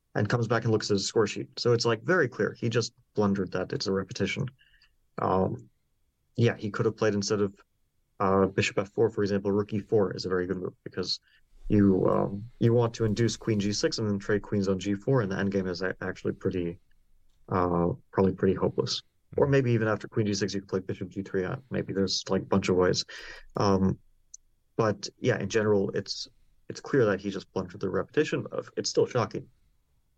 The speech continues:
Speaker 1: uh, that it happened because, like, normally players have a clear idea of where they are in terms of how many repetitions. Sometimes when you're playing blitz, it can be difficult. But, like, here, it's not,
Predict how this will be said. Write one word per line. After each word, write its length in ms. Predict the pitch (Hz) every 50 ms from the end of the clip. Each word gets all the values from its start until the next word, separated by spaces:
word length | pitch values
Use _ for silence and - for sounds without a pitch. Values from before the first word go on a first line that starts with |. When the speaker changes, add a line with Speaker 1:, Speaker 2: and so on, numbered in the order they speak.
| _ _ -
Speaker 1:
uh, 220 | - 107 95 92 90
that 180 | 87 98 95
it 80 | 92 92
happened 320 | 107 135 127 - - -
because, 320 | 131 120 - 101 90 - - _ _ _ _ _ _ _ _ _ _ _ _ _ _ _ _ _ _ _ _ _ _ _ _ -
like, 80 | 101
normally 380 | 98 101 107 104 107 107 104 101
players 360 | 101 - - 107 104 101 -
have 140 | 104 95 95
a 100 | 98 95 - - _ _ _ _ _ _ _ _ _ _
clear 180 | - 156 139 117
idea 300 | 110 104 110 107 104 101
of 80 | 95
where 200 | 92 101 101 98
they 120 | 95 95 95
are 280 | 95 95 95 95 95
in 100 | - -
terms 320 | - - 98 95 92 92 101
of 180 | 98 92 90 - -
how 100 | 104 98
many 120 | 98 95
repetitions. 760 | 92 98 95 - - - 131 131 - - 113 107 107 - - - - - - _ _ _ _ _ _ _ _ _ _ _ _ -
Sometimes 380 | - 143 135 139 143 127 117
when 140 | 113 120 117
you're 100 | 113 107
playing 260 | 107 - 113 107 104 98
blitz, 220 | 98 120 - -
it 60 | 101
can 120 | 104 113 101
be 100 | 101 98
difficult. 440 | - 101 - - - - - - - _ _ _ _ _ _ _ _ _ _ _ _ _ _ _ _ _ -
But, 340 | - 123 120 110 107 - -
like, 160 | 101 107 104
here, 200 | - - 127 117
it's 120 | 110 104 -
not, 140 | 107 101